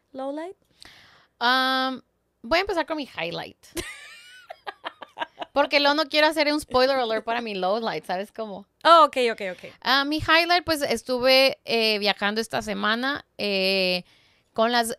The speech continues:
Speaker 2: hermanas Bojorques. Believe it or not, even though we've been friends for seven years, nunca hemos hecho un viaje nomás nosotras cuatro. O sea, siempre hay otras personas incluidas, o falta
Speaker 1: Ooh,
Speaker 2: una, o
Speaker 1: I
Speaker 2: así.
Speaker 1: was shocked by that.
Speaker 2: Sí, güey, ya sé.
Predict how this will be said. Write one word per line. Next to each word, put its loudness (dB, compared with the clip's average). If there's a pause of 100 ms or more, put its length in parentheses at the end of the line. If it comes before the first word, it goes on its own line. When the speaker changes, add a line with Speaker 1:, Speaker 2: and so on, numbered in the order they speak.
(260)
Speaker 2:
hermanas -4
Bojorques. -2 (1000)
Believe 2
it 0
or -
not, 2
even -2
though 4
we've -2
been -2
friends -6
for -6
seven 0
years, -2 (540)
nunca 0
hemos 2
hecho 0
un -2
viaje 0
nomás 2
nosotras -4
cuatro. 2
O 2
sea, 0
siempre -2
hay 4 (760)
otras 2
personas -2
incluidas, 0
o 4
falta 2
Speaker 1:
Ooh, -2
Speaker 2:
una, -2
o -2
Speaker 1:
I 2
Speaker 2:
así. -2
Speaker 1:
was -4
shocked -10
by -12
that. -12
Speaker 2:
Sí, -2
güey, -2
ya 0
sé. -4